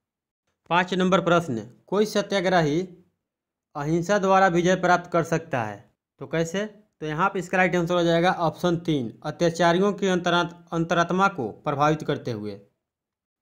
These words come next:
छः नंबर प्रश्न, हम जिन वस्तुओं का उपयोग या उपभोग करते हैं, खाली स्थान मतलब एक को छोड़कर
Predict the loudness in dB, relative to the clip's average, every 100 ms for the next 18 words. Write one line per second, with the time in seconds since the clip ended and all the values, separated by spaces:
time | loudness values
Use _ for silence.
0 | _ 0 2 4 4 4 4 2 2 -6
1 | -8 -16 -4 0 2 4 4 4 2 2
2 | 2 4 2 4 2 2 2 0 4 4
3 | 4 0 0 0 2 0 0 -2 -4 -6
4 | -14 _ _ _ _ -4 0 0 0 -2
5 | -2 0 0 0 -2 2 0 0 -4 -4
6 | 0 -4 -2 -6 -6 -18